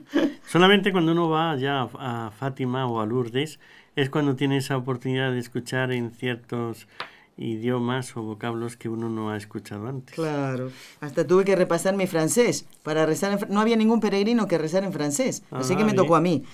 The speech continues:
Speaker 1: No, pero con alegría, por supuesto, ¿eh? Y, padre, ya tengo que ir preparándome, eh,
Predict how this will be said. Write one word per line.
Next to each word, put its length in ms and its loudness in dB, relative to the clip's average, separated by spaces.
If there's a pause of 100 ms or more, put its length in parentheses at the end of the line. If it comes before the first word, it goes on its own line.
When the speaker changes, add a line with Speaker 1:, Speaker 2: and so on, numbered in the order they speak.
(160)
Speaker 1:
No, 160 6
pero 160 4
con 120 0
alegría, 460 0
por 140 -8
supuesto, 480 -2
¿eh? 100 -6 (360)
Y, 120 -2
padre, 360 2
ya 260 -2
tengo 260 2
que 100 0
ir 160 2
preparándome, 1000 0 (720)
eh, 280 2